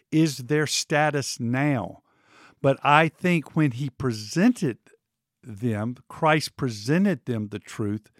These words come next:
through Noah, uh, that was an action that happened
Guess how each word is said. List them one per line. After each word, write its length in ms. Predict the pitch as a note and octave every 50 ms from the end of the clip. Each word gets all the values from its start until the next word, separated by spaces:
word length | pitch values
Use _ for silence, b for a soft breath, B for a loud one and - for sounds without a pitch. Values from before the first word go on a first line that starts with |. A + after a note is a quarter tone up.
| _ _ _ _ _
through 520 | _ - - C#3 C#3 D#3 F3 G3+ G#3+ G#3+ - -
Noah, 480 | A#2+ A2 G#2 G2+ F#2+ F#2 G2 A#2 C3+ b b b b b b b b b b b _
uh, 260 | - C#3+ C#3 C#3 C3+ - -
that 380 | B2 A2+ - D3 D3 E3+ D#3+
was 180 | E3 F#3 F3+ G3
an 160 | A3+ G3+ D#3+
action 500 | - C3 A#2+ A#2 A2+ - - - C3+ C#3
that 120 | C3 C#3+ B2
happened 500 | G#2 - G#2+ G2 G2+ - - A#2 A2 G2+